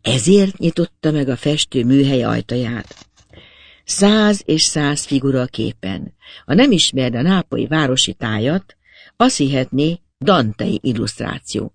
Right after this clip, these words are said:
Szegények. A Misérables különös városünnepe, amikor kitört a felkelés. A kolostor torony, melynek harangja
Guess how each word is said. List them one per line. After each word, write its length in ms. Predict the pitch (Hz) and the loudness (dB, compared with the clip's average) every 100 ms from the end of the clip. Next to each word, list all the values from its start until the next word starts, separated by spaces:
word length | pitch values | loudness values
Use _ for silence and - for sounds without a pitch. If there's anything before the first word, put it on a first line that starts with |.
| _ - | _ -10
Szegények. 840 | - 135 101 - - - - _ _ - - - | -2 -2 -2 -4 -6 -6 -10 _ _ -20 -16 0
A 80 | |
Misérables 880 | 143 196 175 170 165 - 151 147 - | 4 6 6 4 2 2 0 0 -6
különös 360 | - 143 135 135 | -2 0 0 0
városünnepe, 920 | 117 113 107 - 104 107 - - - _ _ _ _ - | 0 -2 -2 -4 -4 -8 -8 -12 -12 _ _ _ _ -2
amikor 320 | 143 139 123 | 0 0 -2
kitört 420 | 202 190 120 - | 0 -2 -4 -8
a 60 | 113 | -10
felkelés. 720 | 113 - - - - - - - - | -8 -8 -10 -10 -6 -6 -6 -12 -20
A 80 | - | -8
kolostor 640 | - 165 147 - 143 127 - | 2 4 4 2 -4 -4 0
torony, 400 | 147 127 98 90 _ _ _ _ - _ _ - | 2 2 0 -6 _ _ _ _ -20 _ _ -6
melynek 360 | 147 147 143 - | -2 0 -2 -2
harangja 520 | 165 156 147 139 | 0 2 2 0